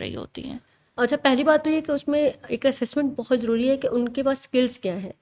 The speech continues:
Speaker 1: हम्म।
Speaker 2: या उनका शौक क्या है, किस काम में वो बेहतर हैं।
Speaker 1: हम्म।
Speaker 2: जैसे बहुत सारे लोग सिर्फ कुकिंग में बहुत अच्छे हो सकते
Speaker 1: हम्म,
Speaker 2: हैं।
Speaker 1: हम्म।
Speaker 2: It's art, it's a talent। इसको आप कैसे यूटिलाइज करती हैं? आजकल आप रील्स बनाकर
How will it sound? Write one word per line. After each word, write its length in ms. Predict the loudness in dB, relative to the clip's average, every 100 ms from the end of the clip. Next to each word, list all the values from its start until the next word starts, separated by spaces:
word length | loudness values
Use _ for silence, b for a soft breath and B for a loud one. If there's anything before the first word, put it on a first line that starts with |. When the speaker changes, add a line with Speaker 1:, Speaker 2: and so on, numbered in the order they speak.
| b
Speaker 1:
हम्म। 320 | 2 4 4
Speaker 2:
या 120 | 4
उनका 280 | 6 6 4
शौक 400 | 2 2 2 2 -2
क्या 120 | 0
है, 120 | 0
किस 220 | -4 -4
काम 260 | 4 4 6
में 60 | 4
वो 120 | 2
बेहतर 420 | 2 0 2 2
हैं। 140 | 0 -2
Speaker 1:
हम्म। 320 | -4 -2 0
Speaker 2:
जैसे 180 | 2 4
बहुत 180 | 6 6
सारे 100 | 6
लोग 140 | 4
सिर्फ 180 | 2 0
कुकिंग 300 | 0 4 6
में 100 | 8
बहुत 160 | 8 6
अच्छे 220 | 4 -2
हो 60 | -2
सकते 300 | -2 -2 0
Speaker 1:
हम्म, 60 |
Speaker 2:
हैं। 160 | 0 -2
Speaker 1:
हम्म। 180 | -6 -6 -10 _ _ _ _ -10 -2 0
Speaker 2:
It's 140 | 6
art, 240 | 6 6
it's 380 | 0 -10 -8 0
a 60 | 2
talent। 300 | 4 4 4 -2 B B B B
इसको 220 | 0 4
आप 180 | 4 4
कैसे 200 | 0 2
यूटिलाइज 380 | 2 4 4 2
करती 300 | 0 0 4
हैं? 80 | 4
आजकल 320 | 4 2 4
आप 200 | 4 2
रील्स 280 | 2 2 2
बनाकर 420 | 2 2 2 0